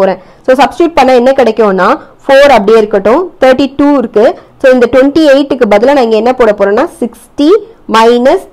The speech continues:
thirty-two into one dot, இங்க ஒரு, இங்க ஒரு ஒன் இருக்கு இல்லையா? ட்வென்டி எயிட்டுக்கு பதிலா தான் இது போட்டிருக்கேன். So, இந்த ஒன் இருக்கு இல்லையா? அதை அப்படியே இங்க போட்டுறேன். சரிங்களா? இப்போ four which is equal to thirty-two minus,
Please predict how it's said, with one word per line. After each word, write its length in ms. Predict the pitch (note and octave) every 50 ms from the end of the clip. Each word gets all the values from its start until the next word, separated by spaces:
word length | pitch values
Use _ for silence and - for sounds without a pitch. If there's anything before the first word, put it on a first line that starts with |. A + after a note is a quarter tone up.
| _ - B3+
thirty-two 540 | B3 A#3+ A#3+ B3 B3+ B3 B3 - D4 D#4+ D#4+ C4+ A#3
into 220 | A3+ G#3 C4+ C#4 B3+ A3 G3 G3 G#3
one 120 | A3+ D#4+ G#4 G#4 - - _ _ _ - G#3+ G3+
dot, 240 | - B3+ C4 D4+ D4+ - - - -
இங்க 120 | B3+ B3 B3 A#3+
ஒரு, 100 | A#3+ A#3+ B3 - -
இங்க 120 | B3+ B3 B3+ A#3+ B3
ஒரு 80 | A#3+ A#3+ A#3
ஒன் 100 | A#3 C4+ D4
இருக்கு 180 | D4 B3+ - A3+
இல்லையா? 140 | A#3 A3+ A3+
ட்வென்டி 260 | A#3+ A#3 C4 C4+ C#4+ D4 C4+
எயிட்டுக்கு 260 | C#4 C#4+ C#4 C#4+ C4 A#3 A#3+
பதிலா 240 | A#3 A#3+ B3+ B3+ B3 C4
தான் 100 | D#4 D#4 C4+
இது 100 | G#3+ G#3+ G#3
போட்டிருக்கேன். 380 | A3 G#3 G#3 G3+ F#3+ F#3 F3+ - - _ _ _ _ -
So, 40 | C4 B3+
இந்த 120 | B3+ B3 A3+ A#3+
ஒன் 100 | A#3+ C4 C#4 C#4+
இருக்கு 180 | B3 A#3 - A#3
இல்லையா? 160 | C4 C#4+ A#3
அதை 80 | G#3+ G#3 G3
அப்படியே 200 | F#3+ G3+ A3+ A3+
இங்க 100 | G#3+ G3 F#3 F#3+
போட்டுறேன். 300 | F#3+ F#3+ F#3+ F3 - - - -
சரிங்களா? 320 | A#3 A3 A#3 A#3+ C4 B3 - - - _ - - A3
இப்போ 140 | G#3 A3+ A3 A3 -
four 340 | - C#4 C#4 B3+ G#3+ G#3 A3+ D4+ - - - A3
which 140 | A#3+ A#3 C#4+ C#4+
is 80 | C#4+ C#4 B3 A#3
equal 260 | A#3 - A#3+ G3+ F#3+ F#3+ G3
to 80 | A3 C4 E4+ E4 - - _ _ _ - -
thirty-two 600 | C4+ C#4 C4+ C#4+ C#4 B3+ C4+ - A3 G#3 - E4 F#4 F4 - - - G3 G3+
minus, 560 | G#3 G#3+ A3 A#3 A3+ G#3+ G#3 G#3+ C#4+ F#4+ F#4